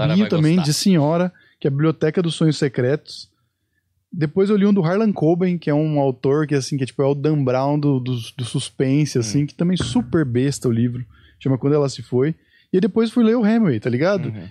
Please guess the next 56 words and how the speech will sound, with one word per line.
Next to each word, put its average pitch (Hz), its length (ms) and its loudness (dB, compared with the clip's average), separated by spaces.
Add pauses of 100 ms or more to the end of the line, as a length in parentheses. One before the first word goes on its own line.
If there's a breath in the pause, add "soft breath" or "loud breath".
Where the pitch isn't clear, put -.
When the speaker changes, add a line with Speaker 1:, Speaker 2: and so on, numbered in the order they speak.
Speaker 1:
E 262 60 0
foda-se, 320 560 2
mano. 110 320 0
Tipo, 135 320 0
alguma 180 380 2
coisa 240 240 2
legal, 185 480 2
alguma, 185 360 2 (840 loud breath)
tipo - 160 -4
assim, 185 240 0
eu 214 100 2
me 208 80 2
diverti 196 320 2
em 208 60 4
todos 202 240 0
os 185 60 2
livros. 120 280 0
Não 127 140 0
teve 165 220 2
um 233 60 4
livro. 160 320 2 (160 loud breath)
Teve 165 180 0
um 233 80 4
livro 208 200 2
esse 160 200 -2
ano 139 180 2
só, 123 300 -2 (400)
que - 60 -8
eu 123 40 -2
também 147 140 2
não 165 80 4
vou 156 80 2
falar 143 220 0
qual 131 200 0
foi, 131 160 -2
porque 131 120 -4
eu 135 40 0
acho 127 80 -6
sacanagem 117 460 0
ficar - 120 -4
metendo 113 300 -2
pau, 123 220 -2
porque, 123 440 0
Speaker 3:
Hum. 101 80 -14 (200 loud breath)
Speaker 1:
pô, 127 120 0
já 127 100 2
é - 20 -2
difícil 143 320 -4
ser 131 60 0
escritor 120 420 -2
nesse 110 160 -2
país, 120 360 -2
entendeu? 131 320 -2
Speaker 3:
<laughs> - 360 -20
Speaker 1:
Mas, 131 160 -2
assim, 110 520 -2